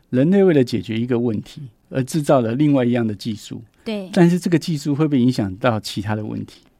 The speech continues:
Speaker 2: 我说它人工授粉对于我们的农业哦，就说有一个好的帮助，但是会不会对蜜蜂的生态？
Speaker 1: 我觉得不一定是对蜜蜂的生态哈。
Speaker 2: 嗯。
Speaker 1: 就是说，那个，就像我们在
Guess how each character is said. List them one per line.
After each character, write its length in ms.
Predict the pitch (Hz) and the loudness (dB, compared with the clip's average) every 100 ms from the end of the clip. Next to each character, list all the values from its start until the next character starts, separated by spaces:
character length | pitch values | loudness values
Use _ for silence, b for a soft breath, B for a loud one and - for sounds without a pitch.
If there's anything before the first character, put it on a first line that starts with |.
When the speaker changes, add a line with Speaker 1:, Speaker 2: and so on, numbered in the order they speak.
| _ | _
Speaker 2:
我 120 | 269 | -4
说 200 | 262 392 415 | -2 -2 0
它 120 | 392 | 0
人 120 | 277 | 0
工 140 | 285 320 | 0 -2
授 200 | 349 285 | -2 -4
粉 320 | 247 202 175 - | -4 -8 -10 -2
对 180 | 320 277 | 0 0
于 140 | 220 | 0
我 140 | 220 | -2
们 100 | 190 | -4
的 80 | 190 | -4
农 320 | 202 202 180 220 | -6 -6 -6 -4
业 280 | 277 233 | 0 0
哦， 260 | 175 156 226 B B | -2 -6 -12 B B
就 140 | - 277 | -6 -4
说 240 | 285 262 | 0 0
有 200 | 247 220 | 0 -4
一 140 | 190 214 | -8 -6
个 460 | 262 240 214 196 | -4 -2 -2 -4
好 240 | 196 190 - | -6 -12 -12
的 100 | 175 | -4
帮 240 | 247 254 | -2 -2
助， 340 | 269 269 175 - b b b _ | -4 -6 -8 -12 b b b _
但 280 | 349 330 277 | -2 -2 -2
是 560 | - - 285 240 214 190 | -6 -8 -6 -4 -4 -6
会 340 | - - 269 | -8 -2 0
不 80 | 240 | 0
会 80 | 226 | -2
对 160 | 226 | -4
蜜 260 | 220 247 185 | -4 -6 -8
蜂 520 | - 180 170 180 214 _ | -10 -12 -10 -14 -16 _
的 140 | 196 165 | -10 -8
生 400 | - 233 220 233 | -6 -4 -4 -6
态？ 260 | - 202 - _ _ _ _ | -10 -12 -14 _ _ _ _
Speaker 1:
我 120 | - 139 | 0 6
觉 160 | 175 | 6
得 120 | 208 | 6
不 160 | - 190 | 4 2
一 20 | |
定 160 | 160 151 | 2 2
是 80 | 143 | 2
对 160 | 139 | 0
蜜 160 | 123 123 | 2 0
蜂 160 | 117 | -2
的 100 | 104 | -6
生 240 | 104 110 101 | -8 -8 -6
态 240 | 101 98 | -6 -8
哈。 140 | 95 117 | -8 -6
Speaker 2:
嗯。 280 | 240 220 185 | -4 -4 -4
Speaker 1:
就 140 | 180 | 0
是 100 | 185 | 0
说， 320 | 175 170 165 b b - | 2 2 2 b b -2
那 120 | 143 | 0
个， 120 | 127 | 0
就 140 | 110 175 | 0 0
像 180 | 185 147 | 2 2
我 60 | |
们 160 | 110 113 | 0 0
在 340 | 143 123 120 | 0 0 -4